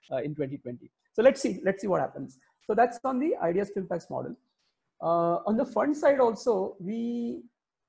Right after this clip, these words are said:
kind of got a lucky break in the sense, unlike most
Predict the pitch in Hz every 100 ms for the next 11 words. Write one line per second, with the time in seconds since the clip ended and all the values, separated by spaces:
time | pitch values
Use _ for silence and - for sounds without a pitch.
0 | - - - 285 294 277 262 262 190 -
1 | 240 190 226 220 214 - 220 214 214 214
2 | _ 208 - _ _ _ _ _ _ _
3 | _ _ - 196 277 269 208 247